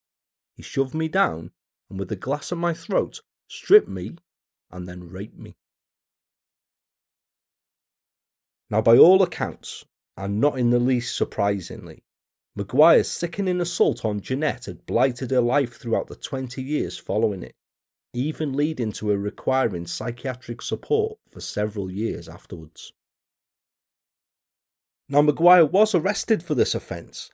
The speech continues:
and this time was not bailed on appeal, but was instead kept remanded in custody.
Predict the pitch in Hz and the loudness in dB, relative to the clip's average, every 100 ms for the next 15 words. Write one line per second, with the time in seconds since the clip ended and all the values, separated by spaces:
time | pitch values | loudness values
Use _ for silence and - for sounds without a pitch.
0 | - 110 175 196 - 104 92 90 90 107 | -6 -2 -2 -2 -6 -6 -4 -6 -4 2
1 | 151 120 123 117 98 95 95 - 101 85 | 2 2 6 6 6 -2 -6 -6 -8 -8
2 | _ _ - 104 107 107 - - 190 92 | _ _ -10 -8 -4 -6 -6 -6 -6 -6
3 | - - 101 - 104 98 113 127 104 92 | -10 -10 -12 -8 -6 -2 0 0 -2 -8
4 | 90 - 120 - 104 - | -12 -8 -8 -8 -10 -12